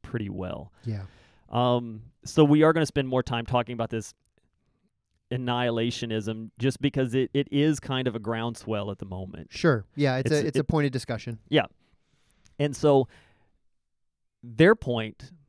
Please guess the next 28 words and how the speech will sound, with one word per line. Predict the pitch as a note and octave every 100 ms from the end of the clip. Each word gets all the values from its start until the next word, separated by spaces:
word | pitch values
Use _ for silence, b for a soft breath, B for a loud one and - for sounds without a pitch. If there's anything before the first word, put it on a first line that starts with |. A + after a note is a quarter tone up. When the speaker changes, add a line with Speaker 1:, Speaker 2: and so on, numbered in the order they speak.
| _ _ -
Speaker 1:
i-, | D#3+
in | F3 E3
a |
lot | D#3+ F3
of | G3+
heresies, | C3 C3+ C3 - A#2+ G#2+
what | G#2
happens | A#2 A#2 A#2+ G2+
is | A2+ G2+ -
you | A2+ B2
find | A#2 C3 B2+ B2+
specific | - A#2+ - C#3+ B2+
scriptures | - B2+ A#2+ - A2+ -
that | A2
they | A2+
just | A2+ G#2+
want | A2+ -
to | G#2+
reinvent | G2 A#2 A2 G#2 - - - _ _ _ -
Speaker 2:
Mm-hmm. | G2 A2 G2 -
Speaker 1:
and | A2+ A2+
say, | B2+ A#2 A#2 A2 _
"Well, | A#2 A2+
that | B2+ B2
doesn't | C3+ B2 A#2+
mean | A#2+ A#2 A2
what |
it | G#2